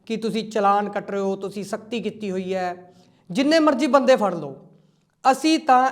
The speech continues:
ਐਵੇਂ ਹੀ ਚੋਰੀ ਕਰਦੇ ਰਵਾਂਗੇ। ਜੇ ਸਾਡਾ ਕੁਝ ਵਿਗਾੜ ਸਕਦੇ ਹੋ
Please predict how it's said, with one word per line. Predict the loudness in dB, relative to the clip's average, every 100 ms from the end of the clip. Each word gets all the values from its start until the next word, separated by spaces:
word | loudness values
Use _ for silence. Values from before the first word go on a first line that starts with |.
| 0
ਐਵੇਂ | 0 2 0
ਹੀ | -2
ਚੋਰੀ | -2 -2 -2
ਕਰਦੇ | -4 -6 -4 -4
ਰਵਾਂਗੇ। | -4 -6 -10 -14 -18 -20 _ _ _ _ -10
ਜੇ | 2 2
ਸਾਡਾ | 6 4 4
ਕੁਝ | 0 -4
ਵਿਗਾੜ | -2 2 4 4
ਸਕਦੇ | 2 -2 2 2
ਹੋ | 2